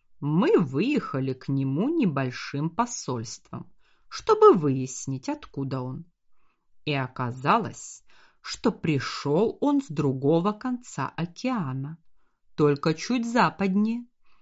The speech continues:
где располагается огромное государство Гвиндосия, известное нам по старым пихтским картам как Гвиндостан.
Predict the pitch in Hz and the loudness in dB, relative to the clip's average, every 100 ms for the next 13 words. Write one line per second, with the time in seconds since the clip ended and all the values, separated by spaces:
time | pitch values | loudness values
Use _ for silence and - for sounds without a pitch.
0 | _ - 147 139 135 123 - 131 127 123 | _ -8 -4 -2 -2 -4 -6 -8 -6 -6
1 | 127 147 226 170 - - - - - _ | -2 0 0 -2 -8 -16 -16 -16 -20 _
2 | - 151 143 143 143 156 160 135 131 123 | 2 4 4 0 0 2 2 2 0 -2
3 | 120 123 117 - 131 127 143 208 - - | -4 -6 -10 -8 -6 -2 -2 -4 -8 -4
4 | 269 196 175 156 247 269 147 131 120 - | -2 2 2 4 4 4 2 0 -4 -8
5 | - 127 127 139 _ _ - - _ - | -8 -6 -8 -12 _ _ -20 -20 _ -2
6 | 147 135 135 143 127 - 139 131 120 131 | -2 0 -2 -2 -4 -6 -6 -4 -2 -2
7 | 202 320 311 - - _ - 160 - - | -2 -2 -8 -20 -20 _ 0 0 0 -12
8 | - 131 127 170 254 269 - 151 135 - | -2 4 4 4 2 0 -2 -2 -2 -8
9 | - - 143 135 - 165 247 294 - 311 | -18 -8 -4 -4 2 6 6 2 -4 -4
10 | - - _ _ - - 208 240 - - | -6 -18 _ _ -6 4 4 4 -4 -6
11 | 151 139 139 143 135 143 - - - 147 | -4 0 2 0 0 -4 -6 -14 -8 0
12 | 135 123 | 0 0